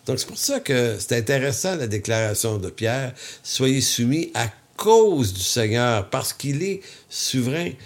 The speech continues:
Donc, c'est pour ça qu'on pourrait dire, un chrétien apprendra par l'instruction de son Église à vivre dans la vraie foi de ce que l'Écriture enseigne, même lorsqu'il s'agit de choses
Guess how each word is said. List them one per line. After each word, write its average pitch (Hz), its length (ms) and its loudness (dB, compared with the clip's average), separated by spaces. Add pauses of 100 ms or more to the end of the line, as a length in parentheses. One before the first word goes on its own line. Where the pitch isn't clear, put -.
(220)
Donc, 135 140 -2
c'est - 60 -14
pour - 100 -12
ça 233 120 -2
qu'on 131 160 -4
pourrait 120 280 -2
dire, 139 140 -2
un 131 60 0
chrétien 120 380 -4
apprendra 131 460 -2
par 104 220 0
l'instruction 135 880 0 (540)
de 110 100 0
son 120 240 2
Église 127 560 0 (380)
à 113 160 0
vivre 151 320 0
dans 113 160 2
la 110 200 2
vraie 113 440 0
foi 139 500 -2 (320)
de 113 120 -2
ce - 120 -4
que 127 120 0
l'Écriture 139 1000 -2 (300)
enseigne, 123 720 2 (360)
même 160 480 2
lorsqu'il 135 480 2
s'agit 127 400 0
de 123 120 2
choses 151 580 -2